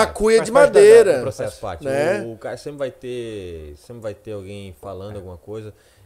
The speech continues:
Speaker 1: É, tranquilo, é, a
Speaker 3: A parte
Speaker 1: gente
Speaker 3: boa é
Speaker 1: tem
Speaker 3: que nós
Speaker 1: que
Speaker 3: amamos todos eles.
Speaker 1: É, tem que, é, é,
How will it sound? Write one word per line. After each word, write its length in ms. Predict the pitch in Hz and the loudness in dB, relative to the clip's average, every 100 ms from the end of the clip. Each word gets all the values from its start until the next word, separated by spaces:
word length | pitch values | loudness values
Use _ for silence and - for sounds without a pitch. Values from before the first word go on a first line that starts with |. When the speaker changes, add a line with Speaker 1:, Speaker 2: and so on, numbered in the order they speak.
| - | -16
Speaker 1:
É, 420 | 104 104 101 98 113 | -10 -8 -6 -6 -8
tranquilo, 560 | 139 143 - 131 104 92 | -12 -14 -12 -8 -6 -4
é, 120 | 90 | -6
a 20 | |
Speaker 3:
A 20 | |
parte 240 | - 117 135 | -6 -6 -4
Speaker 1:
gente 80 | 180 | -4
Speaker 3:
boa 120 | 196 | -4
é 40 | |
Speaker 1:
tem 80 | 202 | -2
Speaker 3:
que 40 | 185 | -2
nós 80 | 180 | 0
Speaker 1:
que 60 | |
Speaker 3:
amamos 360 | 185 160 170 156 | 0 0 -4 -10
todos 260 | 165 156 107 | -12 -14 -14
eles. 160 | 92 | -8
Speaker 1:
É, 160 | 123 127 | 0 0
tem 200 | 120 165 | 0 -8
que, 580 | 165 165 143 131 113 - - | -4 -2 -2 -2 -4 -6 -4
é, 60 | 151 | 0
é, 320 | 143 95 82 | 2 0 -4